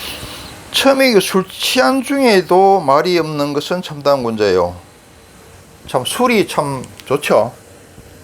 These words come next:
술로 인해 가지고 수많은 사건 사고도 났습니다만은 술로 인해서 어떻습니까? 제사 지낼 때도 술이 있어야 되고,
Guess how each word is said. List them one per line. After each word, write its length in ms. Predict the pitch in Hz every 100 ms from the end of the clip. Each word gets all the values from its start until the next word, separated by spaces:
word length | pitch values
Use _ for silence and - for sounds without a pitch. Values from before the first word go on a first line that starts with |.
| - - - - - - - - - - - - - - - - - - - - - - - - -
술로 320 | - 269 226
인해 240 | 180 160
가지고 640 | 139 139 131 117 143 151 147 - - - - - - - -
수많은 300 | - 170 175
사건 260 | 160 151 160
사고도 340 | 147 143 139 117
났습니다만은 840 | 113 - 127 113 101 98 98 95
술로 340 | - 202 185
인해서 640 | 135 117 110 - 135 139 - - - - - - - - - - - - - - - - - - -
어떻습니까? 640 | 160 165 131 107 80 85 85 - - - - - - - -
제사 280 | - 147 180
지낼 260 | 156 151 147
때도 220 | 139 135
술이 240 | - 139
있어야 180 | 127 131
되고, 560 | 113 113 123 139 147